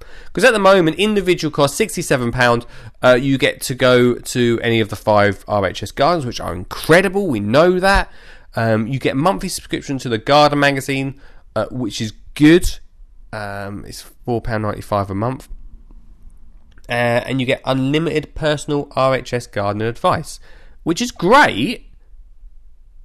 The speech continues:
but you, you do get that anyway with something called Google, right? We already have that. The R H S already have a substantial website which is totally free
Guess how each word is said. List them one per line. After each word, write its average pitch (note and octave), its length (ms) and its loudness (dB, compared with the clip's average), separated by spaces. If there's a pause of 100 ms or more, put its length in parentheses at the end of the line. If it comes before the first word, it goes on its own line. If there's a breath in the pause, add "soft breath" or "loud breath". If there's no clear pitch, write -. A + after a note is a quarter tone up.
(260)
but C#3 160 -4
you, F#3+ 160 0 (220)
you F3 160 2
do F#3 240 6
get D#3+ 220 4
that C#3+ 160 6
anyway A#2+ 760 6 (800)
with B2 180 2
something A#2 320 0
called A2+ 220 2
Google, G#2 380 2
right? A#2 320 0 (480)
We C3 160 2
already A2 300 4
have A#2 260 0
that. - 260 -10
The B2+ 300 2
R B2+ 160 8
H - 120 -6
S - 80 -6
already A2 260 2
have G#2+ 220 0 (400 soft breath)
a - 40 -14
substantial A#2+ 680 -4
website G#2 460 -2
which - 160 -12
is - 80 -16
totally - 380 -6
free F#2 440 -6